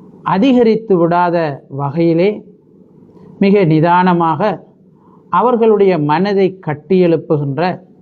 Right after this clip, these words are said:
அவர்களுடைய உளநலத்தை பாதுகாக்கின்ற செயற்பாடு என்பது கற்றறிந்தவர்களுடைய குறிப்பாக எங்களுடைய முஸ்லிம் சகோதரர்களுக்கு இடையிலே உலமாக்களுடைய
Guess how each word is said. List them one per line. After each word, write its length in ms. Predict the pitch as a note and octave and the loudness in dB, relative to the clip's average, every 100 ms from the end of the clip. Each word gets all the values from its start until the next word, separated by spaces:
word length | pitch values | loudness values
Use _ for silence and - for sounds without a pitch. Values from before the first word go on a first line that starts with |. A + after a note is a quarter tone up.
| _ - _ - | _ -20 _ -10
அவர்களுடைய 680 | - F#3 A#3+ A#3 A3+ G#3+ F#3 | -2 0 2 2 4 4 2
உளநலத்தை 920 | D#3+ G3 B3 A#3+ A3 G#3+ - F#3+ F3+ - | 2 2 2 0 0 -2 -2 -2 -2 -4
பாதுகாக்கின்ற 1200 | D3+ E3 G3 F#3+ F#3 E3+ - E3+ D#3+ E3+ D#3+ B2+ - _ | -2 0 0 -2 -2 -4 -6 -6 -2 -2 -4 -8 -20 _
செயற்பாடு 840 | - - E3 F3 F3 E3 D#3 D3+ | -12 -2 0 0 -2 -2 -2 0
என்பது 640 | C#3 C3+ D3+ F3 A#3 - - - _ - - - | -2 -4 -4 -2 -2 -6 -20 -20 _ -20 -20 -10
கற்றறிந்தவர்களுடைய 1200 | F#3 F3+ - A3+ G3+ F#3+ F3+ E3+ E3 D#3+ D3 D3+ D3+ B2+ - - _ - - - - | -8 -8 -2 0 2 2 2 2 0 0 0 0 0 -4 -10 -20 _ -20 -20 -20 -14
குறிப்பாக 680 | - A3+ C#4 - G3+ F3+ G#3 | -2 0 0 -2 -2 0 0
எங்களுடைய 760 | F3 F3+ F3+ F3 E3 D#3+ D3+ C#3+ | 0 0 0 2 2 0 0 -4
முஸ்லிம் 420 | C#3+ F#3 - B3+ A3+ | -4 -4 -2 -2 -2
சகோதரர்களுக்கு 960 | A3 D3+ F#3 F#3+ F3+ D#3+ D#3+ D3+ D3+ | -4 -4 -2 -2 0 0 -2 -4 -4
இடையிலே 380 | C3+ D#3 D#3+ F#3 A#3+ - - - - - - - | -2 0 2 0 -2 -6 -20 -20 -20 -20 -14 -2
உலமாக்களுடைய 1200 | F3 A3+ C4 A#3+ - G3 F3+ F3 F3 E3 C#3+ | 0 2 2 0 -2 0 2 2 2 0 -4